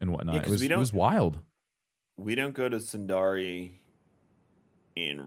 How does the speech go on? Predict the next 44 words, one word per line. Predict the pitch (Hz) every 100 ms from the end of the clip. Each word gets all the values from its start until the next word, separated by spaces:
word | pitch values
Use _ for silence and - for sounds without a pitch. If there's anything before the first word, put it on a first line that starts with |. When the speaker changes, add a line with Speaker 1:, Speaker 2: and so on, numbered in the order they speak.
| 65
Speaker 2:
Rebels. | 87 98 95 85 80 85 - - - _
We | 104
go | 104
to | 95
outposts | 87 98 - 85 78 -
in | 82
Rebels, | 80 80 71 76
right? | 82 82
Speaker 1:
Right. | 131
We | 117
don't | 120 131
actually, | 117 131 131 - 135 71 - _
we | 113
don't | 113 123 120 - _ -
make | 101 107 107
it | 104
inside. | - 101 95 - - 92 78 67 - - _ _ _ _ _ _ 76
Speaker 2:
Right. | 76 - _
Okay. | 85 73 82 _ _ _
Speaker 1:
Like, | 120 107
you | 135
see | 143 - 208 139
it | 101 110 -
and | 117 120
you |
talk, | 107 139 135 127
you | 131
talk | 139 131
to | 127
Sabine's | 123 117 120 107
parents | - 131 131 113 -
and | 92
stuff, | - - 78 80 - -
but | 101
I | -
don't | 113 147 131 -
think | 143 147
you | 135 -
actually | 120 123 - 127
get | 107 117
inside | 117 113 - 113 104
the | 113
Capitol. | 147 160 - 78 73 - _ _ _ _ _ _ -
Speaker 2:
Yeah. | 92